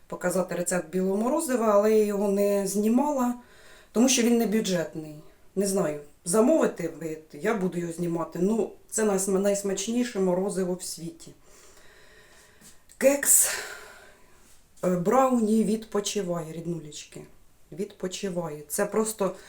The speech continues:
неймовірно смачно. Що можу добавити? Сюди можна добавляти, е, трішки не такий буде бюджетний.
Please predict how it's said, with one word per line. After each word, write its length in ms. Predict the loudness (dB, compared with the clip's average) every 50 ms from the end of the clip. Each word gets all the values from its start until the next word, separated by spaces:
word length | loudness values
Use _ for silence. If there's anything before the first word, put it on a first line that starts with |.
| -20 -20 -20 -20 -20 -20 _ -6
неймовірно 720 | 0 2 4 4 4 4 4 4 4 2 2 2 0 -4 -6
смачно. 760 | -6 -6 -4 -4 -6 -6 -6 -8 -6 -6 -6 -8 -10 -10 -12 -12
Що 260 | -10 -8 -4 -2 -2 -2
можу 240 | 0 0 -2 -2
добавити? 760 | 0 0 0 2 2 2 2 2 0 0 2 0 0 0 -2 -10 -14 -20 _ _ -20 -20 _ _ -16
Сюди 320 | -14 -10 -6 2 2 4
можна 340 | 4 4 2 2 2 0 0
добавляти, 640 | 0 0 -2 -2 0 0 0 0 -2 -4 -6 -10 -12 -12 -14 -20 -20 _ _ _ -20 _ _ _ _ _ _ _ _ -8 -8 -8 -8
е, 280 | -12 -10 -10 -10 -10 -10 -12 -10 -6
трішки 420 | -4 -2 -2 -2 -4 -4 -2 -2
не 80 | -2 -2
такий 360 | -4 -6 -6 -2 -2 -2 0
буде 200 | 0 -2 -2 -2
бюджетний. 800 | -2 -2 -2 -2 0 0 -2 0 2 0 0 2 0 -2 -6